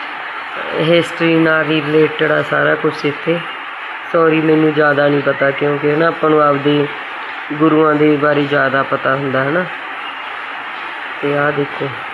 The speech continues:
ਇੱਥੇ ਵੀ ਕੈਂਡਲ ਚੱਲਦੀ ਪਈ ਆ। ਇਹ ਲੋਕ ਚਰਚ 'ਚ ਕੈਂਡਲਾਂ ਬਹੁਤ ਜ਼ਿਆਦਾ ਲਾਉਂਦੇ ਆ, ਮੋਮਬੱਤੀਆਂ,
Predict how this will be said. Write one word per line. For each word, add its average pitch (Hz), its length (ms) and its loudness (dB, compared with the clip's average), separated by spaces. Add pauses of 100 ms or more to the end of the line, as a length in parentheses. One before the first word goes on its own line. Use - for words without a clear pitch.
(460)
ਇੱਥੇ 151 320 0
ਵੀ 156 80 2
ਕੈਂਡਲ 147 480 2
ਚੱਲਦੀ 139 320 2
ਪਈ 135 300 0
ਆ। 135 60 0 (2000)
ਇਹ 233 120 4
ਲੋਕ 254 180 4
ਚਰਚ 208 400 0
'ਚ 202 120 0
ਕੈਂਡਲਾਂ 180 560 4
ਬਹੁਤ 156 540 2
ਜ਼ਿਆਦਾ 151 400 2
ਲਾਉਂਦੇ 123 400 2
ਆ, 127 40 2
ਮੋਮਬੱਤੀਆਂ, 127 760 0